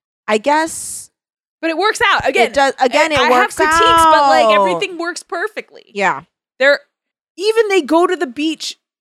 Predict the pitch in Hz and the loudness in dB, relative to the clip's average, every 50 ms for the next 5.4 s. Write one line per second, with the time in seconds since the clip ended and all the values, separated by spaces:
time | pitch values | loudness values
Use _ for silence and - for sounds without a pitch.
0 | _ _ _ _ _ - 277 302 285 320 277 262 202 196 247 269 277 - - - | _ _ _ _ _ -6 -6 -4 -4 -4 -6 -6 -6 -4 -4 -4 -4 -4 -4 -2
1 | 233 196 185 190 202 214 226 214 214 214 208 202 190 180 220 220 - - 226 240 | 0 0 0 0 -2 -4 -4 -4 -4 -4 -4 -4 -4 -4 -2 -2 -2 -2 -2 -4
2 | - - - 254 240 226 254 233 - - 196 214 240 196 - - - 262 - - | -4 -2 2 4 4 4 4 2 0 -2 0 0 0 0 -4 -6 -8 -10 -6 -2
3 | 339 415 427 208 - - _ - 226 226 - 269 233 220 202 - - - - 370 | -2 -2 -2 -4 -6 -10 _ -8 -8 -8 -8 -10 -10 -10 -10 -10 -12 -10 -8 -6
4 | 370 440 440 240 147 165 - - 226 285 349 370 254 - - - - 226 220 - | -4 -2 0 0 -2 -2 -4 -4 -2 0 0 0 -2 -6 -8 -6 -4 -4 -4 -4
5 | - 302 254 - - - 269 240 | -6 -12 -14 -14 -14 -16 -10 -6